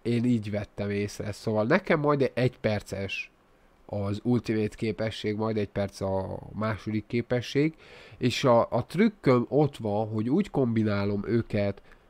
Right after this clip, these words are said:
hogy kibekapcsolom akkor, amikor szüksége van rá. És úgy érzem, tehát, ö, inkább azt mondom, hogy úgy érzem, hogy valahol a Limbónak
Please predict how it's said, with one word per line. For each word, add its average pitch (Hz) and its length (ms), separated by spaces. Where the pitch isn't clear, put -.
hogy 107 320
kibekapcsolom 104 1400
akkor, 107 380
amikor 101 380
szüksége 98 500
van 95 200
rá. 95 240
És 117 380
úgy 175 320
érzem, 120 540
tehát, 113 220
ö, 107 580
inkább 135 220
azt 127 160
mondom, 117 180
hogy 117 120
úgy 135 160
érzem, 113 240
hogy 101 140
valahol 117 280
a 98 60
Limbónak 98 800